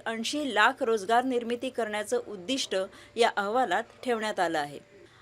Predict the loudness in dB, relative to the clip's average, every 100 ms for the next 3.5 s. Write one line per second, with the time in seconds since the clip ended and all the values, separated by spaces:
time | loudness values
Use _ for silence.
0 | _ 0 0 0 -4 0 0 2 0 0
1 | 2 2 2 0 -2 -2 -2 0 2 2
2 | 2 0 0 -2 -2 2 0 2 0 2
3 | 0 -6 -4 0 -2